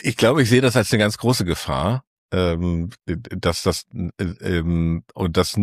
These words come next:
nicht nur in den ersten, ich sag mal, erst in der ersten Woche, sondern ich sehe das auch in der,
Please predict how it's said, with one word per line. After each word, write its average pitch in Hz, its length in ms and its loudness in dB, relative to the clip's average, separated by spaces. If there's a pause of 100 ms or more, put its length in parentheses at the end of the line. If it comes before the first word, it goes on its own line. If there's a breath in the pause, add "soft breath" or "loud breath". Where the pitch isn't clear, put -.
(160)
nicht 107 480 0
nur 95 180 4
in 87 280 -2
den 87 200 2
ersten, 85 540 -2
ich - 160 -8
sag 85 100 0
mal, 82 140 -2
erst 85 160 -2
in 90 60 0
der 73 100 0
ersten 85 320 -2
Woche, 78 240 -2
sondern 82 260 -2
ich 80 80 -6
sehe 82 120 0
das 82 140 0
auch - 180 -6
in 87 120 -2
der, 80 220 0